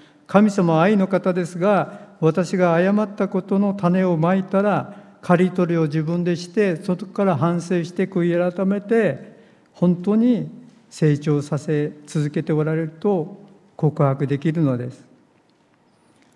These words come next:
ある人は自分の分と人の分の境界線を設けないで、愛と勘違いして干渉しすぎて、人がまいた良くない種、悪の行為の結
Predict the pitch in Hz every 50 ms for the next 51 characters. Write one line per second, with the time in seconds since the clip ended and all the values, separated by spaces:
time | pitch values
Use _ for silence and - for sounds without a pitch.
0 | - - 226 277 320 269 - - 196 175 170 156 143 170 180 185 220 226 220 214
1 | 208 190 190 208 214 214 208 208 - 226 208 196 180 156 - - - 214 208 202
2 | 190 185 214 208 190 180 160 - - 180 180 180 175 190 190 190 185 190 190 180
3 | 165 156 151 160 175 170 - 180 170 170 170 160 143 131 156 170 170 156 135 117
4 | - - - - - - _ _ _ _ _ _ _ _ _ _ _ _ _ -
5 | _ _ _ _ _ _ _ _ _ - - 220 262 285 - - 214 185 - -
6 | 196 220 226 226 220 202 226 214 214 180 - - 240 208 226 - 190 202 220 214
7 | 190 226 233 226 202 - - 208 190 - 233 202 226 226 233 233 220 208 185 151
8 | 113 - - - - - - - - - 247 254 220 208 190 170 190 226 233 233
9 | 226 233 254 240 233 208 170 180 190 190 185 220 226 240 247 240 220 233 196 196
10 | 196 185 165 135 - - - - - - - 190 196 190 262 240 220 208 185 -
11 | 214 233 240 233 220 202 185 151 - 190 180 185